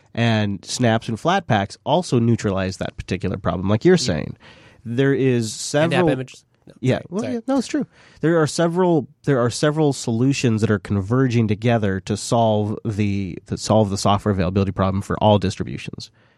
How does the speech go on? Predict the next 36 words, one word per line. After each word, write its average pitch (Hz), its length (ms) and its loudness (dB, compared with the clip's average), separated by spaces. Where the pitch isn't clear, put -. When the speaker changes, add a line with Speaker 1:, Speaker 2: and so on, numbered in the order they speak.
Speaker 1:
Depending 123 260 0
on 107 80 0
which 123 220 -2
particular 113 380 -2
methodology 101 460 0
you 95 100 -4
subscribe 101 400 -4
to, 95 80 -6
there's 92 180 -6
multiple 107 400 -2
of 82 80 -10
'em. 82 180 -10
There's 101 220 0
multiple 120 320 2
now. 117 180 -6
And, 113 500 0
um, 110 480 2
that 196 440 -2
means, 123 540 0
like 113 200 0
you're 156 100 2
saying, - 560 -6
it 139 200 0
would 202 320 0
be 180 160 2
conceivable 123 840 -2
to 143 160 2
just, 135 640 -2
to - 100 -16
take 220 220 0
a 240 40 2
little 208 160 2
time 147 300 2
and 127 100 2
have, 113 240 0
like, 104 360 -4